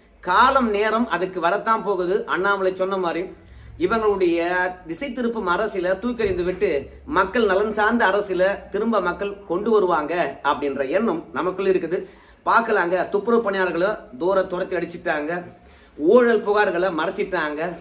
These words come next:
இன்னைக்கு ஆளுநரை வச்சு ஓட்டிட்டு இருக்காங்க சமூக வலைத்தளத்துல. ஆளுநரை பொறுத்த வரைக்கும், "நீ என்ன புறக்கணித்தா எனக்கு என்னமா வரப்போகுது? நீ தாம்மா அசிங்கப்பட வேண்டும். உன்னுடைய பின்புலம் என்ன? நீ எதற்காக பண்ண? யார் சொல்லி பண்ண?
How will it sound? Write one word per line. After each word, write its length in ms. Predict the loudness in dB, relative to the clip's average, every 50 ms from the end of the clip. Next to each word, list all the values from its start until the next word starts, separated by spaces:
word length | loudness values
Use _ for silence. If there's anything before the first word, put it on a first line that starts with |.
| -14 -8
இன்னைக்கு 300 | -4 -2 -2 0 0 0
ஆளுநரை 400 | 0 2 2 2 2 2 2 0
வச்சு 480 | 0 -2 -4 -4 -4 -4 -2 0 0 0
ஓட்டிட்டு 240 | 0 -2 -4 -4 -6
இருக்காங்க 360 | -6 -6 -6 -4 -4 -4 -6
சமூக 380 | -6 -6 -6 -4 -4 -4 -4
வலைத்தளத்துல. 640 | -4 -4 -4 -4 -6 -6 -6 -6 -6 -6 -6 -6 -8 -10 -20 -20 -20 -20 -10
ஆளுநரை 420 | -4 0 0 2 2 2 0 -2 0
பொறுத்த 300 | 0 -2 -2 0 0 -2
வரைக்கும், 440 | -2 -2 -2 -4 -4 -4 -4 -6 -8 -4
"நீ 200 | -2 0 0 0
என்ன 220 | 0 0 0 -2
புறக்கணித்தா 640 | -2 -2 -2 -2 -2 0 0 -4 -2 0 -2 -2 0 0
எனக்கு 220 | -2 -2 -2 -4
என்னமா 360 | -4 -4 -2 -2 -2 -2 0
வரப்போகுது? 480 | -2 -2 -4 -4 -6 -4 -4 -4 -8 -10 -10 -16 -20 -20 -20 -20 -10
நீ 280 | -4 0 4 6 6 6
தாம்மா 380 | 4 2 0 0 0 0 0 0 0
அசிங்கப்பட 460 | 0 -2 -4 -4 -4 -2 -2 -2 -2
வேண்டும். 380 | -2 -2 -2 -2 -4 -4 -6 -8 -6
உன்னுடைய 480 | -2 0 0 0 0 -2 0 0 -2 -2
பின்புலம் 460 | 0 -2 -2 -2 0 -2 -2 0 0
என்ன? 340 | 0 -2 -2 0 -2 -2 -2 0
நீ 160 | 0 2 2
எதற்காக 580 | 4 4 2 2 0 0 2 0 2 2 0 -2
பண்ண? 480 | -2 0 0 0 0 0 0 0 -2 -2 -6 -14 -18 -8 0
யார் 300 | 2 4 6 6 4 4
சொல்லி 300 | 2 0 0 0 0 0
பண்ண? 480 | 0 -2 -2 0 0 0 0 0 0